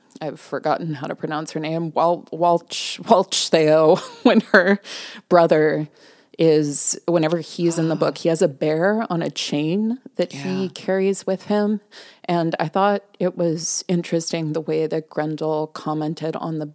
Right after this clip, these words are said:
Speaker 1: bear, because that was sort of another way of being that Grendel hadn't really encountered before, because he is,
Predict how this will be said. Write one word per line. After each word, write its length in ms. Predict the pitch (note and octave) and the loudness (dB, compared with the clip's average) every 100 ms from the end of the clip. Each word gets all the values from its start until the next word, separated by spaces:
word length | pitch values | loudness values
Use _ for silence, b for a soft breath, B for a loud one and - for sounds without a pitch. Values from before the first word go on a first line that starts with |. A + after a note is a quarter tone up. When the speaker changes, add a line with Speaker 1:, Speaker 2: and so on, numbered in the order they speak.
| _ | _
Speaker 1:
bear, 340 | D#3 D#3 D#3 D#3+ | -4 -2 -2 -4
because 380 | D#3+ E3 D3+ | -4 -6 -4
that 260 | - D#3+ E3 | -2 -2 -2
was 460 | F3 E3+ D#3 F3+ - F#3+ | 0 -2 -2 -6 -8 -8
sort 260 | - G3+ | -4 0
of 60 | G#3 | 0
another 340 | E3+ D#3+ E3 | 0 0 0
way 240 | D#3+ D#3 E3 | 2 2 2
of 260 | D#3+ D#3 D#3 D3+ - | 0 -2 -12 -14 -8
being 640 | D#3+ D#3+ D#3 D#3+ D#3 D3 | -4 -2 -2 -4 -4 -6
that 160 | E3 D#3+ | -6 -4
Grendel 300 | E3+ D#3 D#3 | -4 -2 -2
hadn't 240 | D3+ D#3 | -4 -6
really 260 | D3+ D#3+ D#3+ | -6 -4 -4
encountered 480 | D#3+ D3 D#3 D#3 D3+ | -6 -8 -6 -6 -6
before, 400 | D#3+ - D#3+ D#3 | -8 -4 -2 -2
because 360 | D#3+ - E3 | -4 -4 -4
he 140 | - E3+ | -4 -4
is, 440 | F#3 F#3 E3+ E3 | 0 0 0 -4